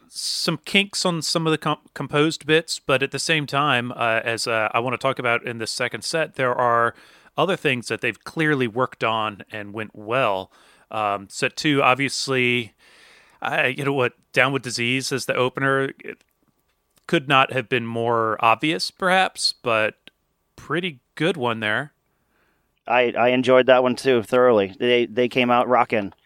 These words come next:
Speaker 2: and dropped it into a simple and then, uh, right into a nice fuego. Th-, and that's, that's maybe something is, uh,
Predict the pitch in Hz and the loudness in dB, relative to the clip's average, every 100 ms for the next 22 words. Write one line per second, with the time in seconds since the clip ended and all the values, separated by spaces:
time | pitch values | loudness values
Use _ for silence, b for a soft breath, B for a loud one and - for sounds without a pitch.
0 | b b b b 110 120 131 127 131 123 | b b b b -4 2 6 6 6 2
1 | 120 123 117 - 127 135 131 120 120 120 | 2 0 0 2 4 6 8 6 4 0
2 | 117 110 113 101 120 120 123 120 131 120 | 0 -2 -4 0 2 4 2 2 2 2
3 | 117 117 - 113 117 127 127 120 123 131 | 2 -2 0 2 4 4 4 2 2 4
4 | 143 139 131 - 139 143 147 123 - 117 | 4 4 0 2 2 4 2 0 0 -2
5 | 127 117 113 113 104 92 | 0 -2 -2 0 0 0